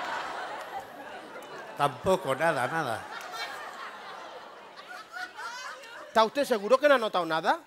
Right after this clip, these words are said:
Speaker 1: Nada, nada, no se nota nada.
Speaker 2: Vamos a ver, esté usted atento, esté usted atento porque, eh, a ver. ¿Nota algo?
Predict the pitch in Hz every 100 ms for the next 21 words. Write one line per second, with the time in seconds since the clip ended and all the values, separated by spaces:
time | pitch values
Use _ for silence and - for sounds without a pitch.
0 | - - - - - - - - 107 143
1 | 151 139 156 123 113 131 147 151 135 123
2 | 151 101 196 247 262 262 254 247 247 233
3 | 302 339 - 349 349 294 269 208 226 -
4 | 330 339 349 330 330 392 381 302 294 277
5 | 285 - - - 226 294 302 - - -
6 | - - - - - - - - - -
7 | 508 - - - - - 784 - - -
8 | - - - - - - - - - -
9 | - - - - - - - - - -
10 | - - - - - - 196 233 349 -
11 | 339 277 254 240 294 392